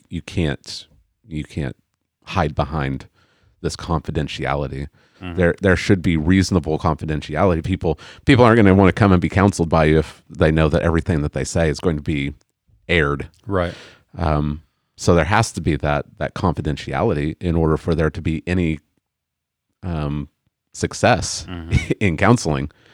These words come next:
Speaker 1: Like, I'm not gonna be able to fully counsel you the, the way that you need if you're hiding stuff from me.
Speaker 2: Right.
Speaker 1: Um, but if you come and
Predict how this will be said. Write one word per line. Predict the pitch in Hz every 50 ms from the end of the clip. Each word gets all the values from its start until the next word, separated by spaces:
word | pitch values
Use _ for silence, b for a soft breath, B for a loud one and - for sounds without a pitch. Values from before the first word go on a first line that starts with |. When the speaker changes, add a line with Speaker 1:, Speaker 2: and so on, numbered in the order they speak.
| b b b b
Speaker 1:
Like, | 76 82
I'm | 92 110
not | 123 104
gonna | 87 87 85
be | 87
able | 90 82
to | 78 - -
fully | - 95 87 76
counsel | - - 110 120 123 - - 85 80
you | 73 76 80 85 82 80 - _ _ _
the, | - 92 85 82 - _
the | _ - 87
way | 78 80 85 87 87
that | 78 82 - -
you | 85 80 82
need | 82 85 90 107 110 85 80 78 78 - b b b b b b b b -
if | - -
you're | 80 76
hiding | - 92 104 85 71 69
stuff | - - - -
from | - - - 113 101
me. | 101 101 - _ _ -
Speaker 2:
Right. | 92 90 85 87 - - B B B B B B B B B B
Speaker 1:
Um, | - 95 90 82 78 73 76 76 80 - _ _ _ _ _ 98
but | - 101 90 85
if | 85 - -
you | 90 87 85 82
come | - - - 95 87 85 85
and | 82 78